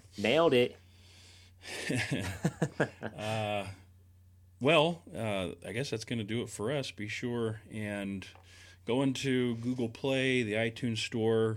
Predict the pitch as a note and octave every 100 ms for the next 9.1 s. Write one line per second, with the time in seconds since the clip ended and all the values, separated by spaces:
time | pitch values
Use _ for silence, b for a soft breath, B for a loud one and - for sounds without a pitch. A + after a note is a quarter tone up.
0 | - - A2 G#2+ - A2+ G#2 G2+ G#2 F#2+
1 | G2+ F#2 G#2+ G#2 G#2 A2 A#2+ - - G#2+
2 | G#2 A#2 G#2+ C#3+ - B B B B -
3 | F#2+ G2 G2 F#2+ G2 A2+ C3 A#2 - G#2+
4 | F#2 F#2 F#2 F#2 F#2 F2+ F#2 - - -
5 | - - G#2+ G2 - G#2 F#2+ G2 F#2+ -
6 | G2+ F#2 F#2 G#2 A2+ A2+ A#2 E3+ F#3 -
7 | D#3 C3 A2+ A#2+ D#3 F3+ D#3 - b b
8 | b b b - A2 G#2+ G#2 G#2 G#2 G#2